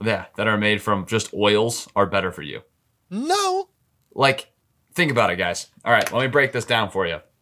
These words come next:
Speaker 1: You have a, you have a burger from a cow who is a natural cow, eats grass. Okay? You then make a burger out of that cow.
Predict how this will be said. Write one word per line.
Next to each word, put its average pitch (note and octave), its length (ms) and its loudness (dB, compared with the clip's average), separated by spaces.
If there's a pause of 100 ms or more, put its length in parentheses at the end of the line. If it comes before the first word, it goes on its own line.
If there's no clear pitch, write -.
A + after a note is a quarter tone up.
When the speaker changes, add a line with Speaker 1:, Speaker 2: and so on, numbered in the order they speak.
(460)
Speaker 1:
You A#2 140 0
have C3+ 180 6
a, A#2+ 240 0
you A#2+ 140 -2
have A#2 180 2
a A2+ 60 -2
burger G#2+ 480 2 (720)
from A2+ 180 0
a A2+ 60 -4
cow B2+ 440 4 (1040)
who A2+ 160 -2
is A2 120 0
a A2 80 0
natural A#2 380 0
cow, A2+ 440 2 (680)
eats B2 260 -4
grass. A2 640 0 (640)
Okay? A2 360 -2 (300)
You G2+ 140 -4
then G#2 180 -2
make G2+ 160 -2
a G2+ 60 -2
burger A2+ 340 4
out G2 140 4
of F#2 60 -4
that F2+ 180 -2
cow. F2 380 -2